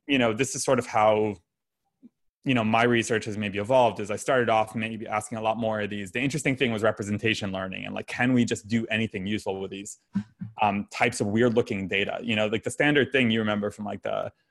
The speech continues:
early two thousands or whatever is, like, always, like, find a way to represent whatever you're working with is, like, a fixed length vector and then feed it into, like, you know, menu of scikit-learn models or whatever and, and see what comes out.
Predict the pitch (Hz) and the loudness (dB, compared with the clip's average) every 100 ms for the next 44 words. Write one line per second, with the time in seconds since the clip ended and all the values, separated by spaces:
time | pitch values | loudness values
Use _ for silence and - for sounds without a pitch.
0 | _ - 127 117 110 110 127 143 117 110 | _ 2 4 4 2 4 4 4 4 2
1 | 107 110 107 131 135 131 113 _ _ - | 0 -2 0 4 4 4 -2 _ _ -4
2 | 147 160 143 131 117 110 113 113 110 107 | 0 2 4 2 2 0 0 -4 -2 -2
3 | 104 101 107 107 95 95 98 104 101 98 | -2 0 -2 -2 -8 -8 -8 -6 -6 -6
4 | 104 - 131 - 110 98 107 101 101 95 | -6 -2 -2 0 -2 0 0 0 0 -2
5 | 101 101 101 127 117 104 104 104 95 92 | -2 -6 -2 2 2 2 0 -2 -4 -4
6 | - _ _ _ - - _ - 113 107 | -8 _ _ _ -20 -20 _ -2 0 2
7 | 98 92 123 117 120 127 120 113 98 98 | 0 -4 -2 2 4 6 6 4 2 -2
8 | 98 - - 104 95 - 104 98 92 95 | -6 -20 -6 -4 -2 -2 -2 0 0 -2
9 | 98 104 104 101 101 101 98 98 - 110 | -2 -8 -6 -4 -2 -4 -8 -10 -10 -8
10 | 110 104 - 98 98 98 - | -6 -6 -6 -4 -2 -2 -4